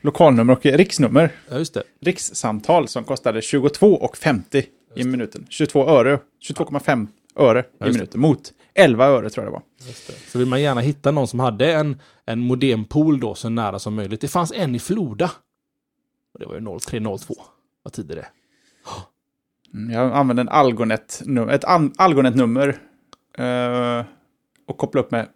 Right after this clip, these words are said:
Speaker 1: pappas förrförra jobb då, tror jag. Han har liksom fått med sig uppgiften, men de funkade i säkert åtta år efter det.
Speaker 2: Mm.
Speaker 1: Så de körde jag på.
Speaker 2: Ja, jag min-, jag minns hur man tradade noll två noll Telia-abonnemang här, som Ustreamer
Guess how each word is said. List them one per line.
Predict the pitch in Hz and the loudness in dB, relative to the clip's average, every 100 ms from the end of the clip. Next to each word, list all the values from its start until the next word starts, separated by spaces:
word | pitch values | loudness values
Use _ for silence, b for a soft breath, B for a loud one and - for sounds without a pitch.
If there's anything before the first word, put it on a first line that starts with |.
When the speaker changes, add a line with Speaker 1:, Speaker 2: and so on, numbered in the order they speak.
| _ - | _ -6
Speaker 1:
pappas | 170 - 117 - - _ b b b b b b _ _ _ | -6 -2 -6 -6 -12 _ b b b b b b _ _ _
förrförra | - - 196 117 - 131 127 156 | -6 2 4 4 2 6 8 8
jobb | 147 196 123 | 6 4 2
då, | 131 113 | -2 0
tror | 117 | 0
jag. | 110 | 2
Han | 127 | 0
har | 139 | -2
liksom | 143 151 | -4 -4
fått | 165 | -4
med | 156 143 | -2 -2
sig | 165 | -2
uppgiften, | 143 117 156 | -4 -2 2
men | 165 | 2
de | 147 | 4
funkade | 233 151 131 190 196 | 4 4 2 4 4
i | 175 | 4
säkert | 165 - - | 2 0 -4
åtta | 190 _ - | -6 _ 4
år | 156 196 | 6 6
efter | 190 - | 2 4
det. | 131 92 _ _ | 2 2 _ _
Speaker 2:
Mm. | 117 110 101 98 - - - | -10 -10 -10 -14 -18 -20 -16
Speaker 1:
Så | - - | -8 0
de | 262 | 2
körde | 175 135 | 4 4
jag | 123 | 0
på. | - _ _ B B B - | -6 _ _ B B B -16
Speaker 2:
Ja, | - | -12
jag | - | -6
min-, | 117 120 - | -2 -2 -2
jag | 131 | -2
minns | 135 - | -2 -2
hur | |
man | 123 127 | -2 -2
tradade | - - 160 113 110 131 120 | -2 0 0 -2 -4 -4 -4
noll | 127 117 113 | -4 -2 -2
två | - | -2
noll | 131 135 113 | 0 0 -2
Telia-abonnemang | - 107 104 101 107 110 120 120 | -4 -6 -6 -6 -6 -4 -2 -4
här, | 113 101 | -4 -6
som | - 104 101 | -6 -8 -6
Ustreamer | 104 110 110 - 110 104 104 | -8 -6 -8 -8 -10 -6 -8